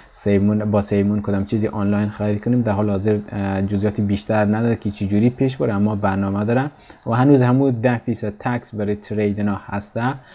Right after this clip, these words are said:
و گفته که ورژن دو انقلاب هسته. یک چند وقت گذشته تیم سیمون رو می‌بینیم واقعاً تلاش دارن، با اینکه، اه، یک جورایی ناامید کننده است. اگر بریم قیمت سیمون بررسی کنیم، واقعاً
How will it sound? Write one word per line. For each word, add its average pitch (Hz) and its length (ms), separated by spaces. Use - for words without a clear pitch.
و 110 100
گفته 113 260
که 120 400
ورژن 107 440
دو 113 460
انقلاب 104 680
هسته. 98 280
یک 185 180
چند 208 160
وقت 196 200
گذشته 135 400
تیم 165 240
سیمون 131 380
رو 151 60
می‌بینیم 143 360
واقعاً 101 300
تلاش 98 460
دارن، 104 580
با 110 100
اینکه، 135 500
اه، 104 80
یک 104 320
جورایی 127 280
ناامید 113 440
کننده 101 360
است. 110 200
اگر 101 180
بریم 117 320
قیمت 104 340
سیمون 104 420
بررسی 98 580
کنیم، 120 360
واقعاً 120 360